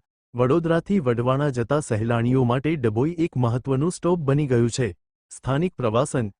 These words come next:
વડોદરા અને આસપાસના વિસ્તારોમાંથી આવતા પ્રવાસીઓ આ ઐતિહાસિક વારસાની જાળવણી જોઈને ખૂબ જ આનંદ અને ગર્વની લાગણી અનુભવી રહ્યા છે. અહેવાલ સંજય પોપટ.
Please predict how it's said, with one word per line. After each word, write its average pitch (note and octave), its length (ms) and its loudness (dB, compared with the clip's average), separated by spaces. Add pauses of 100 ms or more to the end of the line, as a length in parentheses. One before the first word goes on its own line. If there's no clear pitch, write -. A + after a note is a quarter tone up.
(240)
વડોદરા C#3+ 500 2
અને D#3+ 260 -2
આસપાસના C3+ 640 -2
વિસ્તારોમાંથી A#2+ 800 0
આવતા A#2+ 320 0
પ્રવાસીઓ A2+ 560 0
આ C#3 300 -4
ઐતિહાસિક C3 580 -4
વારસાની B2+ 500 0
જાળવણી B2 480 0
જોઈને C#3 420 0
ખૂબ D3+ 200 -2
જ D3+ 100 -6
આનંદ C3 440 0
અને D3 180 0
ગર્વની A#2 400 0
લાગણી A#2+ 380 0
અનુભવી D3+ 420 0
રહ્યા A#2 300 0
છે. G#2+ 260 -2 (300)
અહેવાલ A#2 380 2
સંજય B2+ 420 0
પોપટ. C3+ 380 0